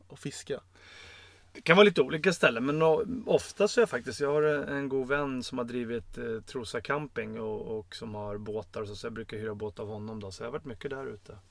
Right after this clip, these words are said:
Speaker 1: Mm. Vad lägger du pengar på då?
Speaker 2: Hemmet och mina barn,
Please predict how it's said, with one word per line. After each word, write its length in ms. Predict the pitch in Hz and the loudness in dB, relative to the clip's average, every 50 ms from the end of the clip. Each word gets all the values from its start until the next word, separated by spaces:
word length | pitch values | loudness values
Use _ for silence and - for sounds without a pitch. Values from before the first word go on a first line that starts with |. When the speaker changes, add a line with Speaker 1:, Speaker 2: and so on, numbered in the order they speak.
| _ _ - - - | _ _ -20 -16 -10
Speaker 1:
Mm. 140 | - 151 214 - - - - - _ _ _ _ _ _ _ - - - - - - - - _ _ | -8 -8 -8 -8 -12 -20 -20 -20 _ _ _ _ _ _ _ -20 -20 -20 -20 -20 -20 -20 -20 _ _
Vad 140 | 151 170 190 | 0 4 4
lägger 200 | 190 190 175 196 | 4 4 6 4
du 80 | 190 | 4
pengar 320 | - - 208 220 202 170 139 | 6 6 4 4 4 2 0
på 100 | 139 139 | 0 -2
då? 120 | 131 131 - - - _ _ _ _ _ _ _ _ _ _ _ _ _ _ _ _ _ - - - _ _ _ - - - - - - - - - - - - - - - - - _ _ _ - - - _ _ _ _ - | -2 -4 -8 -16 -20 _ _ _ _ _ _ _ _ _ _ _ _ _ _ _ _ _ -12 -12 -12 _ _ _ -20 -20 -20 -20 -20 -20 -20 -20 -20 -20 -20 -20 -20 -20 -20 -20 -20 _ _ _ -20 -20 -20 _ _ _ _ 0
Speaker 2:
Hemmet 680 | - 147 143 143 147 147 139 110 92 - - - - - - - - - - - - - - - - - - | 4 4 4 4 4 0 -2 -4 -6 -8 -12 -14 -14 -14 -16 -18 -20 -20 -20 -20 -20 -20 -20 -20 -20 -20 -14
och 140 | - - 147 | -10 -8 -4
mina 240 | 143 139 131 131 123 | -4 -2 -2 -2 -2
barn, 380 | 113 117 104 104 101 104 104 | -4 -4 -4 -4 -6 -10 -14